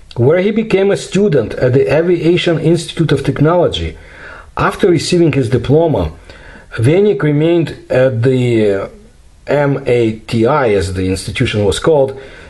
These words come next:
receiving the title of Candidate of Sciences. For some time, Albert, uh, Veynik taught at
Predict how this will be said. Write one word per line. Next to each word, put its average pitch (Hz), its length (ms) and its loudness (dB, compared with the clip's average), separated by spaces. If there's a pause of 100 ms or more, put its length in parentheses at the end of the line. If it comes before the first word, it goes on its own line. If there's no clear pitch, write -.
receiving 190 460 2
the 165 100 -2
title 175 420 2
of - 140 -8
Candidate 160 480 0
of 123 80 -2
Sciences. 175 680 -2 (380)
For - 180 -2
some 208 360 0
time, 180 480 0
Albert, 151 480 0 (800)
uh, 120 460 2 (500)
Veynik 147 720 0 (580)
taught 160 320 0
at 120 100 -2